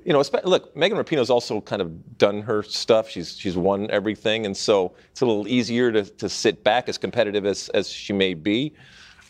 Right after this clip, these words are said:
You know, Marta has not gotten to that, to, to that point, and you wanna be a, you wanna be a part of it. And look,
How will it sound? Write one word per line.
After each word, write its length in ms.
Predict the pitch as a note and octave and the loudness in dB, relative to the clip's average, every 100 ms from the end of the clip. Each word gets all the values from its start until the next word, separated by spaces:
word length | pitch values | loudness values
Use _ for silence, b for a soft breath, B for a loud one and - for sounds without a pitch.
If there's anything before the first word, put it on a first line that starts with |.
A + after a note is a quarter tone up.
| B - | B -6
You 0 | |
know, 80 | F#2+ | 0
Marta 340 | A2 C3+ G#2+ | 0 0 -2
has 240 | A2+ G#2+ | -2 -4
not 300 | A#2 G#2 A#2 | -4 -4 -2
gotten 360 | A2+ A2 - A#2 | 2 2 0 -12
to 320 | - - C3 | -10 -2 0
that, 440 | G2+ G2 F#2 - - | 2 2 0 -6 -8
to, 160 | C3+ | -8
to 180 | - C3 | -4 0
that 260 | G2 F2 - | 2 2 -2
point, 480 | - A2 D2 - - _ - | -2 -2 -2 -12 -18 _ -4
and 340 | F#2+ F#2 F#2+ | -2 -2 -2
you 140 | G#2+ | -2
wanna 280 | A2 G#2+ G2+ | 0 0 0
be 180 | F2 G2 | 0 2
a, 260 | F#2 F#2 F2 | 2 2 0
you 160 | A2 | -2
wanna 200 | F#2+ F#2 | -2 -2
be 100 | E2+ | -2
a 60 | F2+ | -2
part 220 | - G#2+ | 0 0
of 100 | E2+ | 0
it. 100 | D#2+ | -2
And 100 | G2+ | 0
look, 180 | G#2+ | 0